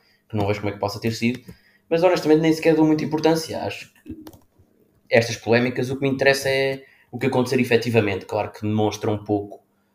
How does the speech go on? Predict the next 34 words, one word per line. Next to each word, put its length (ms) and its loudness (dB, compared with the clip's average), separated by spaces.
alguma, 840 -2
não 160 0
sei 140 -6
como 180 -2
dizer, 280 0
mas, 280 -4
eh, 520 -8
não, 300 -10
não, 280 -10
não, 400 -8
não 240 -6
é 60 -4
uma, 480 -6
não 160 2
dá, 160 6
não 140 0
dá 260 8
a 80 2
ideia 300 2
de 60 0
um 60 0
trabalho 260 4
muito 180 0
bem 100 4
feito, 420 -2
não 80 -2
é? 180 -6
Alguma, 600 2
algum 320 2
amadorismo, 540 4
talvez. 520 -2
Esta 240 -8
coisa 340 0
do, 540 -2